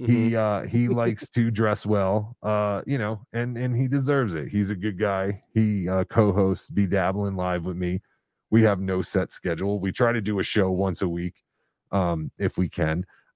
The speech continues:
Speaker 1: Uh, so yeah, so Kevin, uh, so basically Kevin was the, uh, story of DabbleCon,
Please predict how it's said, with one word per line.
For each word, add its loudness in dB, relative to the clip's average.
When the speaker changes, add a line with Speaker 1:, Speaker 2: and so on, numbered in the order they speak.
Speaker 1:
Uh, 6
so 4
yeah, 6
so 0
Kevin, 2
uh, 2
so 6
basically 6
Kevin 4
was 4
the, 0
uh, 2
story 2
of 0
DabbleCon, 2